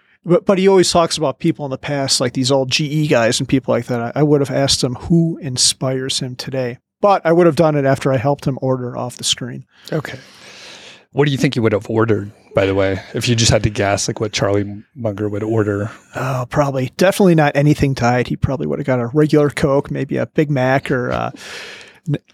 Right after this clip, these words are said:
Speaker 1: not a Happy Meal. That, that's for kids. He wouldn't approve of that. Maybe a quarter pounder. I'll go with that. Quarter pounder, large fries, and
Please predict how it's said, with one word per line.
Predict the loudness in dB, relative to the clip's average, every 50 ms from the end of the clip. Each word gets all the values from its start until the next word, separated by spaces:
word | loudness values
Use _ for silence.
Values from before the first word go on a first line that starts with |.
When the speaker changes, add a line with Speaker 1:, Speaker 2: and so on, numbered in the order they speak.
| _ _ 0
Speaker 1:
not | 2 2 4 4
a | 4
Happy | 4 4 2 2 -2 -6
Meal. | -4 -4 -6 -6 -6 -8 -8 -8
That, | -8 -8 -4
that's | -6 -4 -4 -4
for | -6 -8
kids. | -4 -4 -2 -2 0 -2
He | 0
wouldn't | 0 -2 -4 -4 -8
approve | -6 -4 -4 -4 -2
of | 0
that. | 2 2 2 2
Maybe | 2 2 4 4
a | 2 0
quarter | 0 0 0 0 0 -4
pounder. | -4 -2 -2 0 0 0 -2 -4 -6 -4
I'll | 0 0 2
go | 4 4 2
with | 2 0 0
that. | -2 -2 -2 -2 -4 -8 -16 -20 _ _ -20 -20 -20 _ _ _ _ _ _ _ _ _ _ _ _ _ _ _ _ _ -16 -2
Quarter | 2 2 2 2 2
pounder, | 0 0 2 2 2 2
large | 2 2 0 0 -2 -4
fries, | -4 -2 -2 -2 -2 -2 -2 -4 -2 -2 -4 -4
and | -6